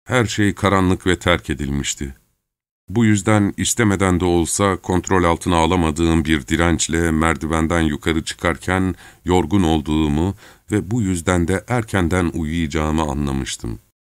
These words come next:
Gizemli, aydınlığa düşkün bir hava bana bir macerayı müjdelemiş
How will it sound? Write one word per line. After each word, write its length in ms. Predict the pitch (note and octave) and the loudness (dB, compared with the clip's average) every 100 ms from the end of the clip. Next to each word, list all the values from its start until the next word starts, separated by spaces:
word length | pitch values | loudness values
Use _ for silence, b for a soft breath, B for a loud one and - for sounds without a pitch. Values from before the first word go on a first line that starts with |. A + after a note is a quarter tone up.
| _ _ _ _ _ _ - | _ _ _ _ _ _ -2
Gizemli, 720 | E2+ G2 F#2 F#2 G#2 A2 A2 _ - | 2 4 4 4 4 2 -2 _ -2
aydınlığa 640 | F2+ E2+ F2+ F2+ F#2 F2+ | 0 2 2 2 2 2
düşkün 440 | E2 - A2+ G2 D#2+ | -2 -2 2 2 2
bir 120 | D#2+ | 0
hava 500 | C2+ E2+ F2+ F2 C#2 | 0 0 0 0 0
bana 340 | F2+ F#2 D#2 | 0 0 -2
bir 140 | D2 D#2 | 0 0
macerayı 680 | E2 E2 D2+ D#2+ E2 D#2+ F#2 | 2 0 0 -2 0 0 0
müjdelemiş 680 | E2 C#2 D#2 D#2+ E2+ G#2 | 0 0 0 2 0 0